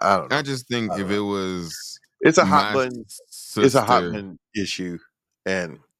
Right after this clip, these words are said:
Speaker 1: I, I'm trying not to. I'm, I'm treading very lightly with what I say, is what I'm saying. Uh,
Speaker 2: I
Speaker 1: the, I
Speaker 2: got
Speaker 1: just
Speaker 2: you.
Speaker 1: don't understand the whole,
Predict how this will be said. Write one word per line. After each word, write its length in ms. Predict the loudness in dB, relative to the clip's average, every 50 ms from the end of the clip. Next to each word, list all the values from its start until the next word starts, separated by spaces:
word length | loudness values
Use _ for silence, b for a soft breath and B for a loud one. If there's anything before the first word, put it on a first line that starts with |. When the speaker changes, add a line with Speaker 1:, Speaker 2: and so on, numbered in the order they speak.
| _ _ _
Speaker 1:
I, 160 | -2 0 0 0 0
I'm 240 | -2 -2 -2 -4 -8
trying 360 | -6 0 2 4 4 4 2 0
not 200 | 0 0 0 0
to. 160 | 0 -2 0 0 0
I'm, 200 | 0 0 -2 -4
I'm 200 | -6 -6 -6 -2
treading 400 | 2 4 4 4 2 -2 -6 -8
very 220 | -6 -6 -4 -4
lightly 320 | -4 -6 -6 -6 -8 -12 -12
with 200 | -12 -12 -12 -10
what 200 | -8 -6 -6 -6
I 60 | -6
say, 320 | -6 -8 -8 -8 -10 -12 _
is 140 | -10 -8 -6
what 120 | -6 -6 -6
I'm 60 | -8
saying. 220 | -12 -16 -16 -18 -20 _ b b b b b b b b 4
Uh, 220 | 6 6 6 4 2 -2
Speaker 2:
I 100 | 0 2
Speaker 1:
the, 160 | 4 4 4
I 60 | 4
Speaker 2:
got 20 | 2
Speaker 1:
just 140 | 0 -2 -6
Speaker 2:
you. 60 | -6
Speaker 1:
don't 180 | -4 -4 -4
understand 520 | -6 -8 -10 -10 -8 -6 -4 -4 -4 -2 0
the 300 | 0 2 2 0 -2 -4
whole, 600 | -4 -2 -2 0 0 -2 -2 -4 -4 -6 -8 -10